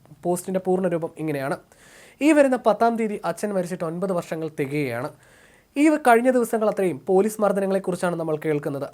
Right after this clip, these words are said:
അതിന് നേതൃത്വം കൊടുക്കുന്ന ഭരണത്തിനെക്കുറിച്ചാണ് നമ്മൾ തിരക്കുന്നത്. അത്തരം ക്രൂരമർദ്ദനത്തിനിരയായി മരണത്തിലേക്ക് കടന്നുപോയ അച്ഛനെക്കുറിച്ച് പലർക്കും അറിയാവുന്നതാണ്. അതിനു മുൻപ് രണ്ടായിരത്തി പതിനാറിൽ പെമ്പിളെ ഒരുമയെ സംഘടനയെ അവഹേളിച്ച മന്ത്രി എം എം മണിയെ കരിങ്കൊടി കാണിക്കാൻ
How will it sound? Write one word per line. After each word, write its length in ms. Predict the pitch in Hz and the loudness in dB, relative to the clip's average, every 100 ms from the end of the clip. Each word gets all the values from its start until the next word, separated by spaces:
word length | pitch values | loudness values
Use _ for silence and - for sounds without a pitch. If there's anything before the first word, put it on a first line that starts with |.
| 180 | 0
അതിന് 180 | 254 233 | 2 0
നേതൃത്വം 380 | 202 214 233 233 | 0 0 0 0
കൊടുക്കുന്ന 280 | 208 196 196 160 | -2 -2 -4 -2
ഭരണത്തിനെക്കുറിച്ചാണ് 760 | 170 180 190 202 190 180 165 160 | -2 0 -2 -4 -4 -4 -4 -6
നമ്മൾ 180 | 160 160 | -6 -6
തിരക്കുന്നത്. 380 | 151 147 147 131 131 165 | -4 -4 -4 -8 -6 -6
അത്തരം 240 | 175 202 196 | -4 -4 -2
ക്രൂരമർദ്ദനത്തിനിരയായി 1040 | 190 208 208 185 185 185 185 170 175 165 160 143 | 2 2 2 0 -2 -4 -4 -4 -2 -2 -2 -4
മരണത്തിലേക്ക് 500 | 165 175 180 175 180 | -4 -4 -4 -4 -4
കടന്നുപോയ 340 | 165 165 170 160 139 | -4 -2 -2 -2 -2
അച്ഛനെക്കുറിച്ച് 520 | - 190 175 165 123 - - _ 214 | -2 -4 -4 -6 -8 -14 -20 _ 4
പലർക്കും 360 | 220 233 175 - | 6 4 0 -2
അറിയാവുന്നതാണ്. 600 | 151 165 170 135 120 147 - - _ - | 0 4 2 0 -4 -4 -6 -16 _ 0
അതിനു 180 | 190 190 | 2 2
മുൻപ് 220 | 131 120 123 _ _ _ - | -2 -6 -12 _ _ _ 4
രണ്ടായിരത്തി 460 | 247 277 311 311 302 | 6 8 8 6 4
പതിനാറിൽ 360 | 269 262 247 233 | 4 4 2 2
പെമ്പിളെ 300 | 226 220 240 247 | 0 2 4 6
ഒരുമയെ 280 | 226 226 220 - | 4 2 0 0
സംഘടനയെ 380 | 202 196 208 202 | -2 0 0 0
അവഹേളിച്ച 380 | 190 185 202 190 196 | 0 0 0 -2 -4
മന്ത്രി 220 | 180 180 185 170 | -2 -2 -4 -4
എം 80 | 185 214 | -2 0
എം 40 | |
മണിയെ 240 | 202 180 190 - - _ - | 0 -2 -4 -8 -20 _ 6
കരിങ്കൊടി 320 | 254 285 294 | 6 6 4
കാണിക്കാൻ 300 | 247 220 226 | 4 2 -2